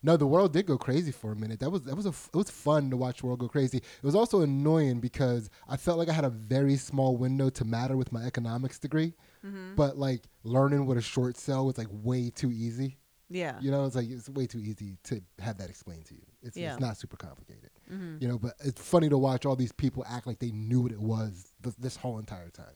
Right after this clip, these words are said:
Speaker 2: Oh, right.
Speaker 1: You know, it's so cr-, I, it's, it's, it blows my mind how every time a new phrase hits the mainstream, people are like, "Pfft, but I've always known what a short sell was."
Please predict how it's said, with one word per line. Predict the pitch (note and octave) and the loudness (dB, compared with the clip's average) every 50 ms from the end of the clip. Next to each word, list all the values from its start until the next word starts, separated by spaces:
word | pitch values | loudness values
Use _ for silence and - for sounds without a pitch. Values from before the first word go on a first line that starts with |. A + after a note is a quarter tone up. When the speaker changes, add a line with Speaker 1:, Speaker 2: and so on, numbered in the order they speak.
| - | -12
Speaker 2:
Oh, | - F#3 | -10 -10
right. | E3 D#3 C3+ G2 - - _ - _ _ _ _ - | -8 -8 -8 -10 -12 -14 _ -20 _ _ _ _ -8
Speaker 1:
You | B2+ C3+ | -4 -2
know, | C#3 C#3+ | -2 -2
it's | - D3+ - | -4 -6 -8
so | - - - G#3 G#3 | -8 -4 0 0 0
cr-, | - - - - - - - | 0 -2 -6 -6 -6 -4 -2
I, | E3+ F3+ | -2 0
it's, | E3+ F3 F#3 F3 - - - - | 4 4 4 4 4 0 -6 -2
it's, | E3 E3 D#3+ - _ _ _ _ _ _ - F#3+ | -2 -2 -2 -2 _ _ _ _ _ _ -6 -2
it | F3 D#3 C3+ - | -2 -2 0 2
blows | E3 E3 F#3 G#3 G3+ F3+ | 4 6 6 6 6 4
my | F#3 F3 | 2 0
mind | E3 D#3 D3+ D3 D3 C#3+ C3+ B2 A2+ G#2 G2 F#2 _ - _ _ _ _ _ _ | 0 0 0 -2 -2 -2 -2 -4 -6 -8 -10 -12 _ -20 _ _ _ _ _ _
how | - D3+ C#3 C3+ B2+ B2 A#2 A#2 A2+ - _ _ _ _ - | 0 2 4 4 4 2 0 -4 -6 -10 _ _ _ _ -2
every | D3+ D3 D#3+ | 0 2 2
time | D#3+ - E3 D3+ D3 D3 C#3 C#3 | 2 2 2 2 4 4 2 2
a | C3+ B2+ | 0 -2
new | B2 B2 C3 C3+ | 0 2 2 2
phrase | C3 - - - C#3 C3 C3 C3 B2+ C3 C3+ B2+ - - | 0 -2 -4 -2 0 2 2 2 2 0 -2 -4 -6 -8
hits | - - C#3 C#3 - - - - _ _ _ _ _ - | -4 -4 -4 -4 -4 -12 -20 -20 _ _ _ _ _ -6
the | A#2 B2+ | -4 -2
mainstream, | B2 B2+ B2+ B2+ C3 - - - D3+ D3 D3+ D3+ - - - - - - | 0 0 0 0 -2 -2 -4 -2 0 0 0 -2 -4 -8 -16 -20 -14 -4
people | - - D3 A#2+ C#3+ | 0 2 2 4 4
are | C3+ C3 | 2 2
like, | C3 B2+ A#2+ A2+ - | 2 0 -2 -4 -2
"Pfft, | - - - - - | -2 -2 -2 -2 0
but | - D#3 F3 | 0 4 4
I've | F3+ A#2 | 4 4
always | A#2+ - A#2+ A#2+ G#2 G2 G#2 | 2 -4 -6 -8 -8 -8 -12
known | G2+ F2 F2+ | -14 -14 -14
what | F#2 F2+ | -14 -14
a | F#2+ | -12
short | - - - G#2+ F#2 - | -12 -10 -10 -10 -12 -12
sell | - - E2 E2+ E2 | -14 -14 -14 -14 -14
was." | E2 D#2+ D#2+ - E2 - - - - | -16 -16 -16 -16 -14 -16 -16 -16 -18